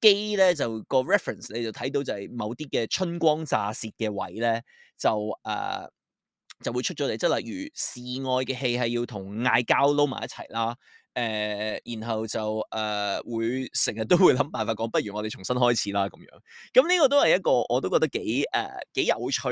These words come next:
嘅一個剪影嚟嘅，就係香港嘅流行文化呢，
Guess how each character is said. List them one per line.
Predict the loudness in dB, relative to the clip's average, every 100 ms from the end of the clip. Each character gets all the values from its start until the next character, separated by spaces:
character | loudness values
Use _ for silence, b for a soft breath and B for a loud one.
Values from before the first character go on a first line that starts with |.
| -4
嘅 | -4 -4 -2
一 |
個 | -2 -4
剪 | -6 -14 -12
影 | -8 -8
嚟 | -8
嘅， | -12 -12
就 | -12
係 | -12 -4
香 | -2 -2
港 | -2 -8
嘅 | -6
流 | -8 -10
行 | -14
文 | -18 -10
化 | -8
呢， | -8